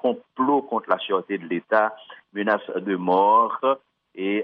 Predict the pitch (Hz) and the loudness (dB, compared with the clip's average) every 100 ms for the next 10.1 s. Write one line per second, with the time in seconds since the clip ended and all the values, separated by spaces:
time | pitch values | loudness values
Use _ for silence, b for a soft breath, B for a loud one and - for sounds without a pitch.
0 | - 90 90 95 85 92 95 92 - 90 | -4 -6 -6 -2 -2 0 0 -2 -4 -4
1 | 90 - 85 90 87 78 - 92 92 87 | -4 -6 -4 -4 -2 -8 -2 0 0 -4
2 | 87 - 85 - - 131 - _ - 90 | -6 -6 -12 -6 -2 -2 -4 _ -12 -10
3 | 90 85 - 95 98 - _ _ 92 85 | -4 -4 -2 -2 -2 -4 _ _ -2 -2
4 | 82 - 107 104 101 87 82 87 92 98 | -2 -8 -8 -6 -4 -4 -2 0 -2 -2
5 | - 87 90 82 90 85 82 87 82 82 | -4 -4 -4 -6 -8 -8 -4 -4 -2 -4
6 | 78 90 92 95 85 82 82 82 82 78 | 0 2 2 0 -4 -2 -2 -2 -2 -2
7 | 90 87 - - 87 87 87 - 113 120 | -2 -2 -4 -6 -4 -2 -4 -6 -6 -2
8 | 95 - 78 85 90 85 80 87 - 87 | -2 -2 -4 0 0 0 -2 -4 -4 -4
9 | 87 85 85 80 92 107 98 - - 85 | -4 -2 -2 -2 -4 -6 -6 -8 -6 -4
10 | 73 | -4